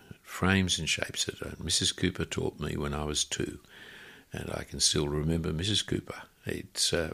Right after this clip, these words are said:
very important moment of life when you first released from your parents' control, placed in the hands of another adult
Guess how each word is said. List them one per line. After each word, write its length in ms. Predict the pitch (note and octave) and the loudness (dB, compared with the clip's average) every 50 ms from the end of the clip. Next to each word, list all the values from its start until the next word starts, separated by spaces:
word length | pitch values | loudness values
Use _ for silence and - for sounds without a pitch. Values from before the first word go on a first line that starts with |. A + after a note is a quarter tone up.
| - | -8
very 600 | - D#2 D2 - F#2+ G2 G2 F#2+ F#2 F#2 F2 D#2 | -10 -6 2 6 6 8 8 8 6 4 2 2
important 600 | E2+ E2+ D#2 - - - - - - F2 E2+ E2 | 0 -2 -2 0 0 0 0 2 2 2 2 4
moment 320 | D#2+ E2 F2+ G2 G2+ G2 G2 | 4 4 4 6 4 4 2
of 140 | F2+ E2+ F2 | 0 2 2
life 460 | G2+ A#2 D3 - - - - - - - - - - - - - - - _ - | 2 2 2 0 -4 -6 -10 -14 -16 -18 -20 -20 -20 -20 -20 -20 -20 -20 _ -4
when 140 | - D#2 D#2+ | -2 0 0
you 120 | D#2 D#2 | 0 0
first 480 | D2+ - - F#2+ E2+ D#2 - - - - - - - - - _ - | -2 0 0 2 2 2 0 -2 -4 -12 -14 -16 -20 -20 -18 _ -4
released 420 | - D2+ D2+ E2+ F#2 G2 - - | -2 0 4 6 6 6 6 2
from 180 | - - D2+ D2+ | 0 0 2 2
your 160 | D2+ B1 - | 2 2 0
parents' 500 | - - - G2+ F#2+ F2+ E2+ D2+ - - | -2 4 6 8 8 8 6 4 2 2
control, 640 | - - D2 - - - - G1+ - E2 E2+ - - | 2 0 -2 -2 2 2 4 4 4 2 -2 -4 -2
placed 360 | - - G2+ F#2 - - - | 0 2 2 2 2 2 0
in 120 | D#2+ D2+ | 0 0
the 80 | C#2+ C#2+ | 0 0
hands 360 | D2 E2 E2+ E2+ E2 D#2+ D#2 | 0 2 2 2 0 -2 -4
of 260 | D#2 - D#2+ - - - - - - - | -4 -6 -8 -8 -8 -12 -14 -10 -2 0
another 240 | F#2+ F#2+ F#2+ F2+ E2+ | 2 4 4 6 6
adult 380 | E2 D#2+ - - - - - | 4 4 2 -2 -6 -8 -10